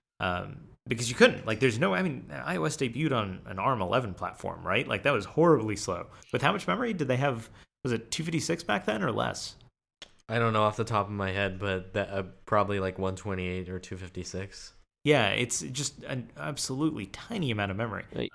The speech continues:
Speaker 1: Um,
Speaker 3: you
Speaker 1: and no real storage, no ability to, like, swap, right? You can, <laughs> I mean, you can't swap to nand in
Speaker 2: It was
Speaker 1: I O S.
Speaker 2: one twenty-eight, yeah, amazing.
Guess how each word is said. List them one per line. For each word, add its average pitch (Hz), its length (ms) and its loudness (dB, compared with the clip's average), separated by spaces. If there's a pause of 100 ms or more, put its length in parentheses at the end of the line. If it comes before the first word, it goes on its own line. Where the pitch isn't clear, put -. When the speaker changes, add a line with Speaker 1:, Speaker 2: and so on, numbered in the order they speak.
Speaker 1:
Um, 98 300 2
Speaker 3:
you 131 120 2
Speaker 1:
and 123 120 0
no 139 120 8
real 156 180 8
storage, 117 440 2
no 143 140 8
ability 143 400 8
to, 107 140 2
like, 98 380 0
swap, - 540 0 (400)
right? 147 160 6
You 165 100 0
can, 214 300 2
<laughs> - 40 2
I 262 60 8
mean, 180 140 6
you 160 80 2
can't 185 300 0
swap 147 580 4
to 123 160 4
nand 117 460 0
in 117 120 2
Speaker 2:
It 110 40 4
was 123 220 4
Speaker 1:
I - 40 8
O - 20 8
S. 113 200 4
Speaker 2:
one 113 100 2
twenty-eight, 101 440 -2
yeah, 101 340 0
amazing. 98 680 -4